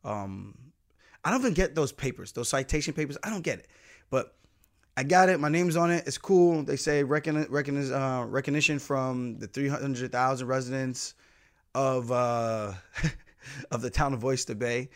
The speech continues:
which is pretty freaking cool if you ask me. And, uh, hopefully we can work on, like, lowering my taxes. You know, I'm gonna call up, uh, Jeffrey Privado and be like, "Hey, man, what's happening?" Uh, "Yeah, it's, I spoke to Big Sal, you know, the big wig, and he said, uh,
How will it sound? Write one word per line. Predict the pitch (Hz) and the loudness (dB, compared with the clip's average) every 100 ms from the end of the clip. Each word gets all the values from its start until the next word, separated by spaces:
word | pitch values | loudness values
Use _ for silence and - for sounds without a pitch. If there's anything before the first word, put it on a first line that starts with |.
| - _ | -20 _
which | 110 135 143 | -6 -2 0
is | 131 120 - | 0 -4 -6
pretty | _ - 135 | _ -4 -2
freaking | 135 117 110 | -4 -8 -4
cool | 139 127 | -2 -2
if | 117 | 0
you | |
ask | 117 113 - | -2 -2 -4
me. | 113 120 - - - - | -8 -8 -14 -20 -20 -12
And, | 107 110 110 | -8 -6 -4
uh, | 110 | -2
hopefully | 110 139 135 147 | 0 0 0 -2
we | 135 | -2
can | 123 123 | -4 -2
work | 127 | -2
on, | 127 123 | -2 -4
like, | 113 101 | -4 -4
lowering | 123 123 113 | -4 -2 -4
my | 98 | -6
taxes. | - 151 143 151 147 | -2 -2 -2 -2 -2
You | 131 | -2
know, | 117 | -4
I'm | |
gonna | 110 | -6
call | 101 120 120 | -8 -4 -2
up, | 120 117 - - - - | -2 -4 -8 -20 -20 -12
uh, | 104 | -10
Jeffrey | 98 120 117 107 | -6 -6 -6 -8
Privado | 107 107 143 139 | -6 0 2 2
and | 127 | 0
be | 120 | -4
like, | 117 | -4
"Hey, | 131 | -4
man, | 120 113 113 | -2 -4 -4
what's | 117 | -4
happening?" | 120 120 120 120 110 - - - | -2 -2 -4 -8 -8 -14 -18 -8
Uh, | 107 107 | -6 -4
"Yeah, | 135 143 | -2 0
it's, | 120 - - - | -2 -6 -16 -10
I | 123 | -10
spoke | - 135 117 | -2 -4 -2
to | |
Big | 104 131 | -2 -2
Sal, | - - 160 143 135 | 0 2 6 6 4
you | 131 | 2
know, | 120 | -2
the | 117 | -4
big | 113 151 | -2 -2
wig, | 131 123 - - - | 0 -2 -4 -20 -14
and | 110 | -8
he | 117 | -6
said, | 113 131 127 | -2 -2 0
uh, | 120 117 110 | 0 0 -2